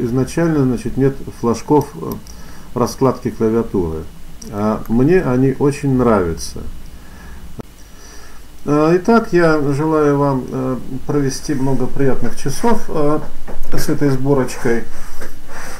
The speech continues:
э, э, Минта, э, с Мейтом, э, тридцатидвухбитной версии, если у вас старенький компьютер, э,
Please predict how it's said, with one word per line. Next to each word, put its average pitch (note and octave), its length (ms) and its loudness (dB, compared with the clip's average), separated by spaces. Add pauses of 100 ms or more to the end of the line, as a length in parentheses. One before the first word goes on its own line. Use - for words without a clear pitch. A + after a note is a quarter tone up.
(320)
э, B2+ 440 6 (1500)
э, A#2+ 380 0 (240)
Минта, D3 560 2 (160)
э, B2 300 -2 (500)
с - 160 -10
Мейтом, C3 520 0 (680)
э, A#2 320 -2
тридцатидвухбитной A2 880 -4
версии, A#2 360 -2
если C#3+ 200 -6
у C#3 60 0
вас C#3 140 -2
старенький C3+ 400 -4
компьютер, A#2+ 520 -6
э, G#2 340 -2